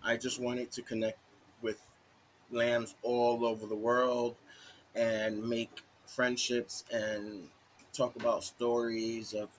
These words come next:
of, you know, whatever stories they had is what I was willing to listen to and to tell them my stories of why I became a lamb. And, you know, like, if she went on concert, like, oh, you know, talk about it.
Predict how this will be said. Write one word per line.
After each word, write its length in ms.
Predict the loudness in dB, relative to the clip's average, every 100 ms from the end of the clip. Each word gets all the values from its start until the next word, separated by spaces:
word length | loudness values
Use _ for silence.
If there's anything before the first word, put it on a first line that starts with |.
| -4
of, 260 | -2 -2 -6 -16 -2
you 80 | 2
know, 200 | 2 2
whatever 400 | 2 6 6 4
stories 420 | 2 4 4 4
they 160 | 0 0
had 460 | 4 4 4 2 0
is 220 | -6 -4
what 140 | 0 2
I 60 |
was 360 | 2 0 -8 -12
willing 240 | -6 -6 -6
to 120 | -6
listen 300 | -6 -6 -6 -4
to 320 | 0 2 2 -2 -12 -20 -8
and 280 | -2 -2 -2
to 240 | -6 -4 -4
tell 260 | 2 2
them 120 | 2 0
my 160 | 0
stories 880 | 0 0 2 2 0 0 -2 -4 -8 -8
of 140 | -8 -2
why 220 | 0 2
I 40 | 0
became 460 | -4 -8 -8 -6
a 40 | -2
lamb. 520 | 0 0 0 -4 -8 -18 -16 -16 -16 -4
And, 680 | 2 4 4 4 2 0 -6 -12 -20 _ _ -6
you 100 | 4
know, 160 | 8 8
like, 180 | 6 4
if 120 | 0
she 240 | 2 2
went 200 | 4 4
on 140 | 4 4
concert, 600 | 4 2 2 2 2 2
like, 100 | -2 2
oh, 420 | 2 4 2 -4 -10
you 80 | -10
know, 180 | -6 -6
talk 200 | -2 -4
about 400 | 0 0 2 2
it. 220 | 0 -4